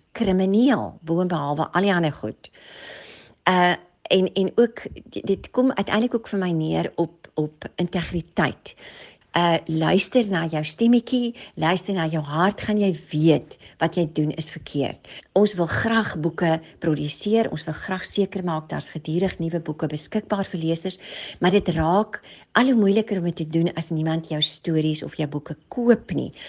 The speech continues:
want skrywers is afhanklik van inkomste. Ons wil ook eet. Skrywers kry, as hulle gelukkig is, twaalf persent van die verkope van 'n boek. So jy kan nou self gaan uitwerk hoeveel moet verkoop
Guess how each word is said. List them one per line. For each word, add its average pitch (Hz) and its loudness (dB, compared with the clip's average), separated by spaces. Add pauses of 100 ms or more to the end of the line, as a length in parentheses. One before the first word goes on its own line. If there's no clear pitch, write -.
(240)
want - -8
skrywers 226 2
is - -4
afhanklik 143 -6 (340)
van 165 2 (160)
inkomste. 247 4 (100)
Ons 170 -6
wil 185 4
ook - -16
eet. 139 0
Skrywers 196 -2
kry, 233 4 (440)
as 170 0
hulle 170 0
gelukkig 170 -2
is, 180 -4 (100)
twaalf 185 0
persent 151 -4 (380)
van 175 -2
die 160 0
verkope - -6
van 147 -2
'n 147 -2
boek. - 0
So - -6
jy 151 0
kan 170 -4
nou 165 -2
self 208 0
gaan 180 -4
uitwerk 165 -2
hoeveel 170 -2
moet 160 -4
verkoop 175 2